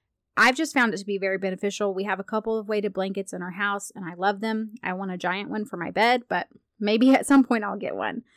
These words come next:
Okay, number five would be, we actually have, I'll try to link this below too, because it's kind of hard to explain, but it is an inflatable sensory pod. So you just blow it up,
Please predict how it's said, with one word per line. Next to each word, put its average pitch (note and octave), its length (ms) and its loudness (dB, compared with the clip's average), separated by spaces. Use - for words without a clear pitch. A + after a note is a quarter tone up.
Okay, B3+ 320 4
number C4+ 260 6
five A#3 400 6
would A3 160 4
be, G3+ 360 2
we C4 200 4
actually D#4 300 2
have, G#3 320 2
I'll G#3 180 -2
try - 160 -6
to C4 80 -4
link G#3+ 180 -4
this F#3 160 -8
below E3+ 300 -4
too, E3+ 260 -6
because G3 260 -8
it's - 140 -12
kind C4+ 200 2
of C#4 60 0
hard D4 200 6
to B3+ 120 4
explain, F3 640 0
but A#3 300 6
it B3+ 180 6
is C4+ 280 6
an A3 180 2
inflatable A3+ 680 4
sensory A3+ 460 2
pod. F#3+ 560 2
So B3 100 2
you A#3+ 100 2
just D4+ 160 0
blow C4 220 8
it A3 60 8
up, G3 240 6